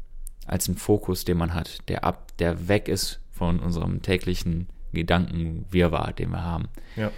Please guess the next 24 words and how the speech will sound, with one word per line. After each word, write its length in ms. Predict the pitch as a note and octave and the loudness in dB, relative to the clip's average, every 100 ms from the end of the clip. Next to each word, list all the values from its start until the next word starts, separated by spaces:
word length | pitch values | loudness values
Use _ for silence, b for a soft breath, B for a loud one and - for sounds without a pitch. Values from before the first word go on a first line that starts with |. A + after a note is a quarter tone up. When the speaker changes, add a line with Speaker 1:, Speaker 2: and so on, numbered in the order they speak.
| B B B B - | B B B B -4
Speaker 1:
Ähm, 380 | E2 E2 E2 | -2 -2 -2
da 80 | - | -4
kann 160 | - G2+ | 0 4
man 80 | G2 | 4
natürlich 320 | F2+ G2 - | 4 2 2
jetzt 160 | E2 | 0
noch 80 | F2 | 0
sehr 220 | F2 F2+ | 2 0
viel 360 | - F2 F2 E2+ | 0 0 2 2
mehr 280 | E2+ F2 F#2 | 2 2 2
drüber 300 | F2+ E2+ E2+ | 0 -2 0
reden 340 | E2+ F#2 F#2 | 0 0 -2
und, 420 | - F2 E2 D#2+ | -4 -4 -6 -6
äh, 220 | - E2 E2 | -4 -4 -4
da 120 | - E2+ | -8 -6
könnte 220 | - E2+ | -4 -2
man 60 | E2+ | -2
wahrscheinlich 260 | - F#2 | -2 0
eine 100 | F2 | 0
ganze 260 | E2+ - - | 0 -2 -4
eigene 240 | E2+ F2 | -2 -2
Podcast-Folge 640 | - - - - - E2+ - | 0 -4 -2 -6 -2 -2 -2
drüber 200 | E2+ E2 | -2 -2
machen. 240 | E2 | 0